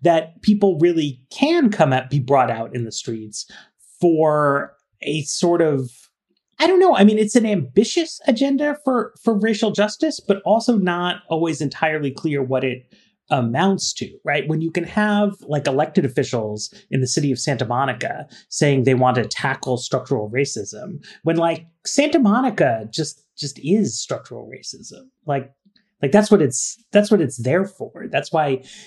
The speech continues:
it exists. And I really wonder, like, what any of this is going to amount to, like, a tremendous mobilization of people, incredible amounts of energy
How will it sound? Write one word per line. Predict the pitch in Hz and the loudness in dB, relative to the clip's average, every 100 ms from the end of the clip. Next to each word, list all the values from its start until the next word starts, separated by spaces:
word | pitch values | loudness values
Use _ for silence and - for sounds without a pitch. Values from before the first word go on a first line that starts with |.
| - - | -10 -4
it | 135 | -2
exists. | 117 113 185 208 - - - - - | -4 0 2 2 -2 -8 -8 -12 -4
And | 175 170 160 156 - _ - - - - - - _ _ _ | 0 2 0 -2 -6 _ -20 -20 -20 -20 -20 -20 _ _ _
I | - 311 381 | 0 2 2
really | 359 339 285 214 156 | 2 2 2 0 0
wonder, | 190 226 135 104 104 | 2 2 2 -2 -4
like, | 123 127 | -4 -2
what | 151 160 | -2 -2
any | 156 147 | -2 -2
of | |
this | 131 139 | -2 -4
is | 123 | -6
going | 147 135 127 | -6 -4 -4
to | 131 120 113 - | -4 -4 -4 -4
amount | 147 123 117 156 180 - | -2 0 2 0 -2 -6
to, | - - - | -8 -8 -6
like, | 139 135 | -4 -2
a | 131 | -6
tremendous | - - 139 131 135 147 185 208 190 175 156 - | -6 -4 -2 -2 -2 2 6 6 6 4 0 -2
mobilization | 131 131 135 123 120 117 117 123 110 104 | 0 2 0 -2 -2 -4 -4 -4 -4 -10
of | 104 - | -18 -10
people, | - 131 120 101 92 | -6 -4 -4 -6 -6
incredible | 110 117 - - 170 180 160 143 | -8 -10 -8 -2 0 0 0 0
amounts | 120 117 107 | -2 -2 -4
of | 101 - _ 147 | -8 -12 _ 0
energy | 147 143 123 127 120 113 | 2 2 0 -2 -2 -2